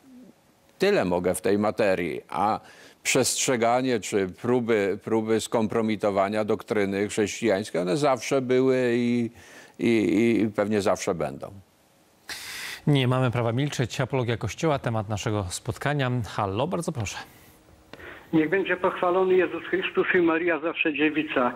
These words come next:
Speaker 2: Teraz i zawsze.
Speaker 3: M-, mówi Stanisław z Małopolski. Witam serdecznie ojca prowadzącego i gościa, księdza profesora.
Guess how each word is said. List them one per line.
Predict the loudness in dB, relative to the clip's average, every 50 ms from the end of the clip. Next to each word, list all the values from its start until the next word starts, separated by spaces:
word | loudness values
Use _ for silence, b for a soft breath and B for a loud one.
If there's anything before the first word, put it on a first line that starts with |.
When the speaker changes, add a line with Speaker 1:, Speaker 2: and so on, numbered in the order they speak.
| -2 0
Speaker 2:
Teraz | 0 2 2 2 0
i |
zawsze. | 0 0 0 0 0 0
Speaker 3:
M-, | 0 0 -2 -6 -14 -18 -20 -20 -20 -4 0
mówi | 2 2 2 0 -2 -4 -6 -4
Stanisław | -4 -4 -4 -4 -6 -6 -4 -4 -4 -4 -4
z |
Małopolski. | -6 -4 -4 -4 -6 -6 -6 -6 -6 -6 -6 -4 -4 -4
Witam | -2 -2 -2 -2 -4 -4 -4
serdecznie | -4 -4 -2 -2 -2 -2 0 0 0 0 0 0 -2
ojca | -2 -2 -2 -4 -4
prowadzącego | -2 -2 -2 -2 -2 -4 -6 -6 -8 -10 -10 -8 -4 -4 -2 0 0 -2
i | -2 -4 -6 -6
gościa, | -4 -4 -2 -2 -2 -2 -2 -2 -2 -4 -4 B B B B B
księdza | -4 0 0 0 0 0 -2
profesora. | -4 -4 -6 -6 -6 -6 -8 -6 -4 -4 -4 -4 -6 -8 -10